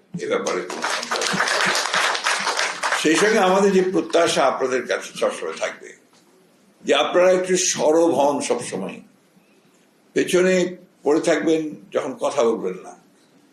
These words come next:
আপনাদের দাবি দাওয়া, আপনাদের যে প্রয়োজন, সে কথাগুলো কিন্তু আপনাদের জোরে বলতে হবে।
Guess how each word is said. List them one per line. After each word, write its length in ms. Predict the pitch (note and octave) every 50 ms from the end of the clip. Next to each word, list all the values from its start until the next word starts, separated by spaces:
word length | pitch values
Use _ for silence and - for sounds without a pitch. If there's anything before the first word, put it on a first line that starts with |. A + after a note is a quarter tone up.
| _ _ _ _ _ _
আপনাদের 460 | - - - - A#2 C3 C#3 C3+ B2
দাবি 380 | A#2 A#2+ A#2+ A#2+ C3+ D3 D3
দাওয়া, 360 | C3+ C3+ C3 C#3 C#3+ C3+ C3 -
আপনাদের 380 | - - A#2 A#2 A#2+ A2+ F2+
যে 340 | - A2 A#2 A#2 A#2 A#2 - - - _ _ _ _ _ _ _ _ _ _ _ _ _ _
প্রয়োজন, 580 | A2+ C3 C3+ D3 C#3+ C3 B2+ G2+ - - - - - _ _ _ _
সে 180 | - - G2 - -
কথাগুলো 340 | A2+ A#2 A#2 A2+ A#2 A2+ A2+
কিন্তু 180 | A#2 A#2 - G#2
আপনাদের 360 | G#2 - F#2 F2 F2 F#2 F#2
জোরে 240 | F#2+ A2 G2+ G2 F#2+
বলতে 280 | G2 G#2 - - -
হবে। 220 | - - - -